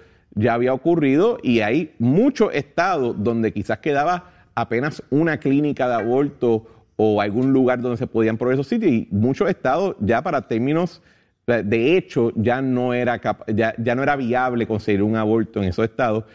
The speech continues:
y eso lo que ha llevado es a una industria de, de telemedicina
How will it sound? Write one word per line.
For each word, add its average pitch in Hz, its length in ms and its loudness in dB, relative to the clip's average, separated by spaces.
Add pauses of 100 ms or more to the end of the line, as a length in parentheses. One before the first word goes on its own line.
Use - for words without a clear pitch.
(280)
y 117 180 4
eso 117 220 0
lo 131 100 2
que 135 60 0
ha 135 40 2
llevado 143 340 2
es 131 120 -4
a 127 40 -2
una 127 100 -2
industria 113 880 0 (460)
de, 98 760 0
de 104 180 0
telemedicina 101 1040 0